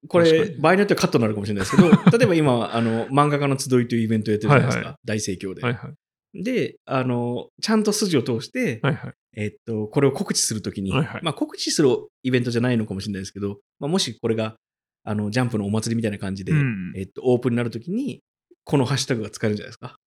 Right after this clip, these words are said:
Speaker 2: そうですね。
Speaker 1: 漫画家さんを何人かちゃんと巻き込んで、もう企画としてやれば、
Speaker 2: はいはい。確かに。
Speaker 1: きちんと。
Speaker 2: 確かに。
Speaker 1: ごめんなさい。それは僕関係性とか、あの、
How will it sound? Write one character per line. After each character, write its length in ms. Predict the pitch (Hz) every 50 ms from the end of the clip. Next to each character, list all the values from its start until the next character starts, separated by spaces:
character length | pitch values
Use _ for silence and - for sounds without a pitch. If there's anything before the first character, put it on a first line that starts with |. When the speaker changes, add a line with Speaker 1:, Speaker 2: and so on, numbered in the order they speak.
| _ _ _ _ _ _ _ _ _ _ _ _ _ _ _ - -
Speaker 2:
そ 120 | - 151
う 20 | 117
で 80 | -
す 100 | - -
ね。 60 | 123 131
Speaker 1:
漫 180 | 143 147 156 156
画 100 | 156 151
家 100 | - 156
さ 240 | - - 165 156
ん 120 | 160 175 220
を 60 | 226
何 280 | 165 147 139 131 127 117
人 140 | 113 107
か 100 | - - - _
ち 100 | - -
ゃ 60 | 110
ん 80 | 110 110 110
と 260 | 113 107 107 - - _ -
巻 240 | 107 104 101 - _
き 20 |
込 80 | - 113
ん 20 | 113
で、 60 | 131
も 120 | 127 117
う 60 | 104 -
企 100 | - - 123 107 -
画 60 | -
と 80 | - 110
し 80 | -
て 100 | - 117
や 100 | 110 101
れ 80 | 104 98
ば、 200 | 95 85 - - _
Speaker 2:
は 100 | - 127
い 20 | 117
は 0 |
い。 20 |
確 100 | - -
か 60 | - - _ _ -
に。 40 | -
Speaker 1:
き 20 |
ち 140 | - - 117
ん 80 | - -
と。 100 | - -
Speaker 2:
確 80 | - _ _ _ _ _ _ _ - - -
か 80 | _ _ _ _ _ _ _ _
に。 60 | 143
Speaker 1:
ご 60 | 143 160
め 20 |
ん 20 | 156
な 40 | 127
さ 60 | 123
い。 40 | 123
そ 80 | 143
れ 60 | 135
は 60 | 127 127
僕 160 | 139 147 147
関 120 | - 214 214
係 100 | 220 208
性 140 | 214 214 196
と 100 | 202 180
か、 120 | 165 117
あ 60 | 107
の、 240 | 110 107 107 107 -